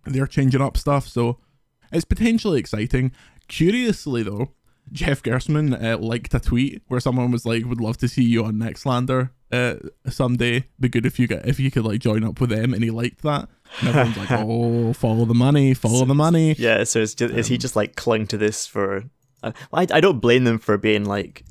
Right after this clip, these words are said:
Speaker 2: "We have a colossal audience that are willing to pay us personally for our personalities,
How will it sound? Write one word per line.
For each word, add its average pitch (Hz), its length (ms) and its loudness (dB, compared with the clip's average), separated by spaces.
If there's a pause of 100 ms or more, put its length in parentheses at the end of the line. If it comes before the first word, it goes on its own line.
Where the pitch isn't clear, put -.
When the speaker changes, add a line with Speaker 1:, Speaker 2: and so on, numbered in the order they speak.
Speaker 2:
"We 110 160 -2
have 110 260 0
a 104 120 4 (260)
colossal 113 540 0
audience 104 480 -2
that - 80 -6
are 104 160 0
willing 107 260 -2
to - 140 -10
pay 104 240 -2
us 104 220 0
personally 107 560 -4
for - 140 -10
our 104 140 2
personalities, 104 800 -8